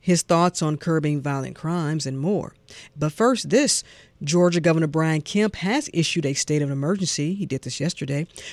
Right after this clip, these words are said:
for ninety-two counties in Middle, South, and Southeast Georgia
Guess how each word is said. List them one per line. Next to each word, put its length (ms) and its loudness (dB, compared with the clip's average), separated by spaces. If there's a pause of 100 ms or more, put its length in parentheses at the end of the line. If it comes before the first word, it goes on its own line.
for 160 4
ninety-two 500 4
counties 480 2
in 200 4
Middle, 240 4
South, 480 0
and 180 -2
Southeast 580 -4
Georgia 400 -2